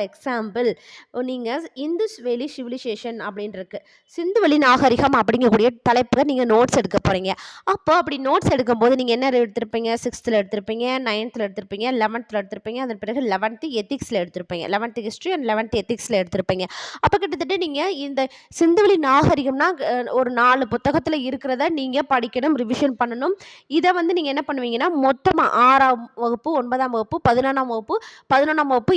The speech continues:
எத்திக்ஸ் புத்தகத்துல இருக்க எல்லாத்தையுமே நீ எடுத்து நீங்க என்ன பண்ணிருப்பீங்க? நோட்ஸ் எடுத்திருப்பீங்க. அப்போ எல்லாமே சேர்த்து நீங்க ரிவிஷன் பண்ணும் போது, நீங்க ஆறாம் வகுப்பு புத்தகத்தை தனியா தூக்கி படிக்கணும்னு அவசியம் இல்ல, ஒன்பதாம் வகுப்பு புத்தகத்தை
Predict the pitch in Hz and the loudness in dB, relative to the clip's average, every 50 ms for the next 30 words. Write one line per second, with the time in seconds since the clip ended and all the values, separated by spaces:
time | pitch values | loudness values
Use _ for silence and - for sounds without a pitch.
0 | 285 233 214 311 311 - - - 269 - 262 254 254 254 254 240 226 220 208 240 | 2 2 2 0 0 0 0 0 2 2 2 0 2 0 0 0 0 0 0 0
1 | 214 220 226 247 254 262 - 254 247 320 330 269 240 226 226 226 349 320 294 269 | -2 0 2 2 2 2 2 0 0 2 2 4 2 2 2 0 0 0 0 0
2 | 277 302 277 311 320 294 277 - 294 294 277 240 196 - - - - _ _ - | 0 0 0 0 0 0 0 -2 -2 0 2 0 0 -2 -4 -12 -20 _ _ -4
3 | 262 285 294 311 311 - 330 262 214 196 208 190 - 196 190 190 - - - 226 | 0 2 4 2 2 2 0 0 2 0 -2 -2 -2 -4 -6 -6 -4 -2 -2 -2
4 | - - 214 202 226 302 415 - - - _ _ - 220 226 233 269 294 339 370 | -2 -2 2 4 4 4 4 0 -4 -12 _ _ -4 -2 -2 0 0 2 2 2
5 | 392 381 381 381 359 403 415 392 - 302 254 240 - - 214 - - _ 226 254 | 2 2 0 0 -2 0 -2 -2 -2 -4 -8 -8 -8 -10 -10 -12 -12 _ -14 -10
6 | 247 254 233 262 262 349 349 - 403 359 320 294 262 240 226 202 - 214 190 180 | -8 -8 -8 -4 -4 -4 -4 -2 -4 -4 -4 -6 -8 -8 -10 -12 -10 -10 -10 -8
7 | 170 170 180 190 202 220 240 233 - - - - _ - 220 220 208 202 208 226 | -8 -6 -4 -2 0 0 0 0 -2 -8 -18 -14 _ -6 -4 0 2 4 4 4
8 | 247 277 277 269 262 247 214 233 208 - - 208 - 226 226 220 220 208 220 208 | 4 4 4 2 0 0 -2 -4 -6 -8 -6 -2 0 0 2 2 2 0 0 -2
9 | 208 208 214 202 - 220 196 233 208 233 226 233 254 277 285 285 311 311 - - | 0 -2 -2 0 0 0 0 0 0 0 0 2 0 0 0 0 0 -2 -2 -2
10 | 330 311 302 294 294 285 240 214 220 226 233 233 233 220 202 185 196 185 190 202 | -2 0 0 0 0 0 0 0 -2 -2 -2 -2 -2 -4 -6 -6 -8 -12 -10 -10
11 | 214 196 214 208 | -6 -6 -4 -4